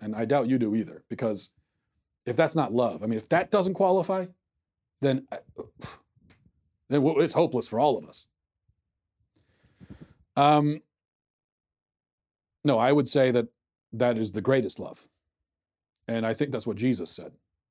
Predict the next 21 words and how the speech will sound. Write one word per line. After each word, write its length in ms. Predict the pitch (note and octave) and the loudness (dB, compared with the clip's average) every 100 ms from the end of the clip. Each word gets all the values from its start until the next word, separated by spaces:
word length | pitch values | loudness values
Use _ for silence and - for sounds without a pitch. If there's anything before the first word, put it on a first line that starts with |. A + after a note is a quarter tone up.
| _ _ _ _ _ _ _ _ _ _ _ _ _ _ _ - - _ _ - | _ _ _ _ _ _ _ _ _ _ _ _ _ _ _ -20 -20 _ _ -2
So 240 | - D#3 | 4 6
when 160 | D3+ E3+ | 6 4
I 80 | G#3 | 4
read 180 | G#3 | 4
the 60 | E3 | 4
Gospels 680 | D3 D3 C#3 B2 A2+ - - | 4 2 0 0 0 -2 -6
and 120 | A#2 | 0
I 60 | B2+ | 2
read 220 | C3 C#3 | 4 4
about 220 | B2+ B2 | 4 2
the 80 | B2 | 2
Lord 320 | A2+ B2 A#2+ | 2 4 2
who 80 | A2+ | 0
said, 280 | - A#2+ G#2+ | 0 0 2
"There 100 | A#2 | 2
is 140 | B2 | 2
no 140 | A#2+ A2+ | 2 0
greater 260 | A2+ A2 | 0 0
love 220 | G#2+ G#2+ G2+ | 0 -2 -4
than 100 | F#2+ | -6
self-sacrifice," 1000 | G#2 G2 A#2+ A#2 A2+ G#2 A2 G#2 - | -6 -4 -4 -4 -4 -2 -2 -2 -6